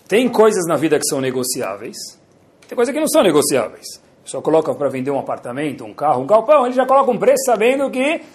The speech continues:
"Olha, eu quero dois, eu vou anunciar por dois vírgula dois, porque eu sei que vai tirar dez por cento." Tem coisas que dá pra negociar. E o filho tem que saber que tem coisas que, mesmo que ele vai trabalhar no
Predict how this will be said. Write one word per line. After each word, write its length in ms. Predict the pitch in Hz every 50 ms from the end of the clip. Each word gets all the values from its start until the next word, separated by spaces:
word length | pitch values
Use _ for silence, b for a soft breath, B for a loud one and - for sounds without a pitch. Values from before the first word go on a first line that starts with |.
| B B B B B
"Olha, 220 | - - 302 277 254
eu 100 | 240 233
quero 240 | 254 277 254 247
dois, 320 | 180 170 247 294 302 285 233
eu 80 | 247
vou 100 | 254 254
anunciar 320 | 247 247 240 233 240 247 240
por 140 | 202 233 185
dois 240 | 226 247 240 190
vírgula 300 | 190 233 208 220 226 208
dois, 180 | 175 247 285 277
porque 120 | - -
eu 60 | 294 -
sei 160 | - 262 262
que 80 | -
vai 140 | 247 240 233
tirar 200 | 233 - 226 220
dez 200 | 202 214 196 196
por 140 | - 202 -
cento." 420 | - - 147 110 - - - 92 _ b b b b b b b b b b -
Tem 140 | 139 143
coisas 240 | 135 196 196 185 147
que 60 | 127
dá 120 | 143 180 180
pra 100 | - 160
negociar. 480 | 160 156 139 147 139 - 139 131 123
E 60 | 151 170
o 60 | 151
filho 160 | - 190 180
tem 80 | 190 190
que 80 | 185
saber 160 | 196 240 277
que 80 | - -
tem 120 | 226 214
coisas 480 | 190 - - 180 170 160 147 170 220 247 240 - - - - b b b b b b
que, 80 | -
mesmo 160 | 123 139 143 -
que 60 | 165
ele 60 | 147
vai 100 | 156 156
trabalhar 420 | 156 165 151 143 143 143 151 143
no 100 | 127 127